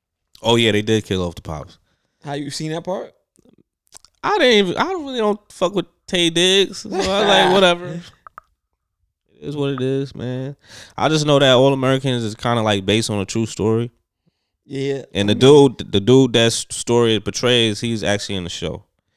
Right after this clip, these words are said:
Speaker 2: Is he?
Speaker 1: He was playing one of the coaching staffs, um, that's with Taye Diggs.
Speaker 2: Okay.
Speaker 1: Yeah, so more, more props to him, but, like, I don't, I don't like, I don't like where it's leading to.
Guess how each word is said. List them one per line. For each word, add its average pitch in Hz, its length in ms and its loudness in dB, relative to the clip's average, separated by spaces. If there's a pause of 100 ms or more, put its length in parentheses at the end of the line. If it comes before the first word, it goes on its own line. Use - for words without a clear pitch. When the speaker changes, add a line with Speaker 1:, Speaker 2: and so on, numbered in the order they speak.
(220)
Speaker 2:
Is 143 160 -6
he? 202 120 -6
Speaker 1:
He 110 60 4
was 104 80 -2
playing 101 600 0 (440)
one 101 220 0
of 95 100 0
the 90 280 2 (420)
coaching 104 340 0
staffs, 82 640 -6
um, 71 380 -12 (580)
that's - 240 -10
with 80 120 -6
Taye 76 220 -8
Diggs. - 420 -12 (420)
Speaker 2:
Okay. 120 400 -16 (340)
Speaker 1:
Yeah, 55 240 -16
so - 180 -14 (960)
more, 117 240 -4
more 123 220 0
props 98 300 0
to 92 80 -2
him, 87 160 -2
but, 82 140 -2
like, 80 220 -4
I 98 140 0
don't, 98 140 2
I 90 80 0
don't 101 180 -2
like, 92 220 0 (100)
I 78 60 -8
don't 98 200 2
like 95 180 2
where 87 180 2
it's 87 140 -2
leading 82 240 -6
to. 80 200 -10